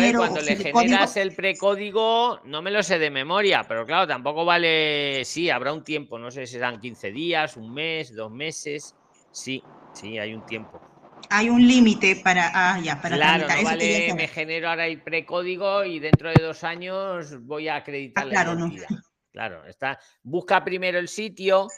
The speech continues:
Speaker 2: ¿vale? Porque luego es,
Speaker 1: Sí.
Speaker 2: pero vamos, también hay un tiempo ancho,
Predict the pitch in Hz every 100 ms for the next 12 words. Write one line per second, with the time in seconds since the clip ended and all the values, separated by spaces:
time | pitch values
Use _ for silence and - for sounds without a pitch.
0 | _ _ _ _ 110 135 156 190 - 113
1 | 123 135 151 165 165 120 113 208 220 226
2 | 135 143 170 - 120 127 147 156 151 160
3 | 160 180 151 143 - 90